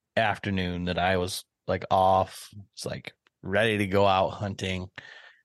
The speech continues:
And, like, I was getting ready to leave. I mean, and, like, when I say perfect, I'm not talking, like,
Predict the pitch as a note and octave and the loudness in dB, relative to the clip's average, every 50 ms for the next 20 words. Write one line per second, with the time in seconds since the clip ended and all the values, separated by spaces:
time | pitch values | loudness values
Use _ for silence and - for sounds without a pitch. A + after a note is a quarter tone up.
0 | _ _ _ _ _ _ _ - G#2 G#2 G2 F#2+ F#2+ F#2+ F#2 F#2 F2+ F2+ F2+ F2 | _ _ _ _ _ _ _ -4 -2 0 2 2 2 2 2 0 0 -2 -2 -4
1 | F2 F#2 - - - - - E2+ F2+ F#2 G2+ F2+ - - - A#2 G#2+ E2 G2+ G2 | -8 -8 -8 -10 -8 -6 -4 -2 0 0 -2 -4 -8 -6 -4 -2 0 2 2 2
2 | G2 F#2+ F#2 F2+ F#2 F#2 F#2 F2+ F#2 F#2+ F#2 G2 F#2+ F#2 F#2+ G2 G2 E2 F2 A2+ | 2 2 2 0 0 0 0 0 0 -2 -2 -2 -2 -2 -2 -2 -2 0 2 2
3 | A#2 A2 G2+ - B2 A#2+ A#2 B2 B2+ - - A2 F2+ - - - G#2 G2 - - | 4 2 2 2 0 0 0 0 0 0 0 0 0 0 -2 -2 -2 -2 -2 -4
4 | F2+ - G#2 G2 G2 F#2 F2 - F#2+ F2+ - F2 F2 E2+ - - D#2+ | -4 -2 -2 0 0 -2 0 0 -2 -2 -2 -4 -8 -8 -8 -10 -12